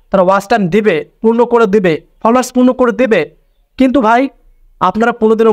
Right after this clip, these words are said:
মনিটাইজ পাবেন না। এটা আমি একশো পার্সেন্টই বলতেছি, আপনারা এই ভুলটা করবেন না। ওয়াচ টাইম কিনে কোনোদিন মনিটাইজ পাওয়া যায় না। আপনারা এমন ভিডিও দিবেন Facebook-এ, আইডি বা পেজে,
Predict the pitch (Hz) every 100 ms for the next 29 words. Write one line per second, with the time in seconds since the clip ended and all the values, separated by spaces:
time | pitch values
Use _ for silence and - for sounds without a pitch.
0 | 190 185 190 - 165 156 147 - - _
1 | _ _ _ 185 226 220 233 220 214 240
2 | 240 254 254 240 233 254 277 339 - _
3 | - 185 220 220 175 202 247 247 208 175
4 | 165 160 123 - _ _ _ - 180 202
5 | 254 240 254 254 233 240 247 214 220 214
6 | 220 214 220 226 269 _ _ _ 170 180
7 | 240 247 240 208 277 262 226 247 190 233
8 | 247 185 220 214 226 220 269 _ _ 180
9 | 196 226 240 233 220 202